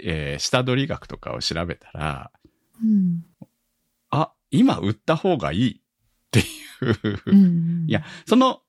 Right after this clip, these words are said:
Speaker 1: 一つ前、えー、一つ前じゃないな。iPad miniを売るんじゃなくて、今回、iPad miniはまた別途で売ろうと思ってるんですけど、あの、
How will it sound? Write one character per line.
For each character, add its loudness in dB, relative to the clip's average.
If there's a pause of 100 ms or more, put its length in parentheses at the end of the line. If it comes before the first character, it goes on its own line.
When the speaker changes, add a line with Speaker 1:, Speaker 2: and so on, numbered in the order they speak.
(120)
Speaker 1:
一 0
つ -4
前、 -2
え -2
ー、 -10
一 -4
つ -6
前 -6
じ -12
ゃ -10
な -10
い -10
な。 -10 (100)
iPad 0
mini 4
を 0
売 -2
る 2
ん 2
じ -10
ゃ -6
な -8
く -18
て、 -10
今 -2
回、 -14
iPad -2
mini 0
は -4
ま -4
た -4
別 -6
途 -12
で -2
売 0
ろ -2
う -4
と -12
思 -10
っ -14
て -10
る -12
ん -20
で -20
す -14
け -8
ど、 -6 (400)
あ -4
の、 -12